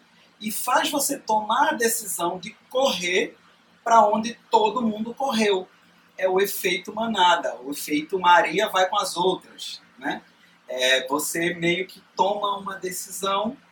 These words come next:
e você que sempre se pensou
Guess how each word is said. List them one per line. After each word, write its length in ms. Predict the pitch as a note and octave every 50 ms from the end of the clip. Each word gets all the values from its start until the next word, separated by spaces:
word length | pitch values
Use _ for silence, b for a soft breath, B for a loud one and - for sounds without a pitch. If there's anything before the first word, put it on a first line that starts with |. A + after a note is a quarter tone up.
| _ _ _ _ _ _ _ _ _ _ _ _ _ _ _ _ _ - _ _ _ -
e 100 | - -
você 220 | D#4 - - - -
que 120 | - -
sempre 440 | - - - C#4 C#4 - - - C4+
se 200 | - - - -
pensou 680 | - - C#3+ D3 C#3+ - - - E3+ E3+ F3+ F#3+ -